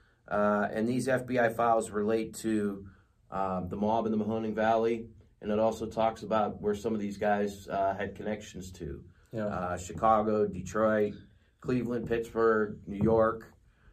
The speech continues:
Speaker 1: Um, so these guys were pretty well connected.
Speaker 2: This would have been, these files would have come from the, the sixties post J F K assassination, right? So,
Speaker 1: Right.
Speaker 2: you know, uh, also right around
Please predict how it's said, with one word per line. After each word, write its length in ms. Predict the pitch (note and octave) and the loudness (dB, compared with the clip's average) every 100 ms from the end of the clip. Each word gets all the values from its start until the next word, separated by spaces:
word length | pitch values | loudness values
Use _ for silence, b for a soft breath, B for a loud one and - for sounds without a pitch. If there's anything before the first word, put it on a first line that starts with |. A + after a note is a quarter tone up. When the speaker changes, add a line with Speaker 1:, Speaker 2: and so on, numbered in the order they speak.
| _ - | _ -8
Speaker 1:
Um, 480 | F2+ F#2 F#2 F#2 F#2 | -6 -4 -4 -4 -8
so 260 | - G#2 G#2 | -2 2 2
these 160 | A#2+ | 0
guys 240 | - F3 D3+ | -2 -2 -2
were 80 | C#3+ | -2
pretty 200 | D#3+ C3+ | -2 2
well 200 | C3+ B2+ | 2 2
connected. 500 | G#2+ A2+ - E2 D2+ - B B B | -2 -4 -6 -12 -12 -18 B B B
Speaker 2:
This 180 | - C3+ | -4 2
would 60 | D#3 | 4
have 100 | C#3 | 8
been, 480 | C3 B2+ A#2 G#2+ B B - | 8 8 4 -2 B B -6
these 180 | A#2+ A#2+ | -2 6
files 400 | C3+ D3+ C#3+ A#2 | 10 12 10 6
would 100 | A2 | 0
have 100 | - | -2
come 120 | G#2+ | -2
from 220 | G2+ G2+ | 0 0
the, 260 | G2+ G2+ F#2+ | 0 0 -2
the 120 | G2 | -4
sixties 560 | - E3 E3 B2+ B2 B2 | 0 0 0 -2 -2 0
post 580 | C3 C3 B2+ - - | 2 4 2 -2 -10
J 220 | - A2+ A2+ | -2 0 2
F 100 | A2+ | 2
K 160 | A2+ | 0
assassination, 760 | G#2+ A2 F#2+ F#2+ A2+ C#3+ - G#2 | 2 2 2 0 0 0 -2 -2
right? 260 | A2 B2 | 0 0
So, 360 | G#2+ A#2 A2+ G2+ | 2 4 4 2
Speaker 1:
Right. 80 | B B B - | B B B -4
Speaker 2:
you 120 | G#2+ | 0
know, 260 | G2+ F#2+ - | 2 0 0
uh, 220 | G#2 G2 | 2 2
also 600 | - - A#2+ A2+ G#2 G2 - | 2 2 4 4 4 0 -2
right 160 | A2+ A#2 | 0 2
around 180 | A2+ | 2